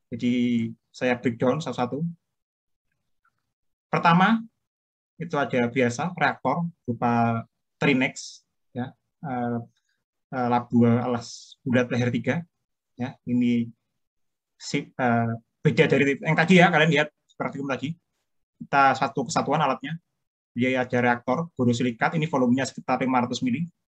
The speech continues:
Ya, pertama, kedua ada kondensor, ya, bisa reflux atau libik, ya. Tapi kita sarankan menggunakan reflux. Ya,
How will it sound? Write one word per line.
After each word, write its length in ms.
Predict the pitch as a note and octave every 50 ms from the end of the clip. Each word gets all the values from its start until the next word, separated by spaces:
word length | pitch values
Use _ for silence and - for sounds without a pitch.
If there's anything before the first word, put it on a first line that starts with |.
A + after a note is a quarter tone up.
| _ _ _ _ _ _ _ _ _ _ _ _ _ -
Ya, 220 | B2 B2 C3 D#3 -
pertama, 460 | C#3 C3 C3 C3 C3 D3+ E3+ F3 F3
kedua 400 | - E3 - - C#3+ F#3 F#3+ F#3
ada 320 | E3+ E3 D3+ E3 F3+ F#3 F#3 - - _ _ _ _ _ _ _ _ _ _ _ _
kondensor, 560 | - D3+ D3+ D3 C#3+ - E3+ C#3 A#2+ A2+ - _ _ _ _ _ _ _
ya, 240 | - B2+ D3+ D#3+ _ -
bisa 260 | A#2+ A#2 - A#2+ B2+
reflux 400 | C3 B2 - - E3+ F3+ F3 -
atau 380 | - C#3+ - D3+ D3+ D#3+ D#3+ E3
libik, 320 | F3 E3+ E3+ E3 E3+ E3 - _ _ -
ya. 80 | C#3+ - _ _ _ _ _ _ _ _ _ _ _ -
Tapi 200 | C#3+ - - E3+
kita 240 | E3+ E3+ F3 E3+
sarankan 400 | - F3 D3+ D3+ D3+ - F#3 F#3
menggunakan 640 | F#3 E3+ B2 B2+ C3 C3+ - - E3 E3 E3+ E3 E3 - -
reflux. 320 | D#3 - D#3 C3+ A#2 - _ _ _ _ _ _ _ _ _ _ _ _ _ _ _ _ _ _ _ _ _ _ _ _ _ _ _ _ _ _ -
Ya, 240 | C3 B2+ B2+ B2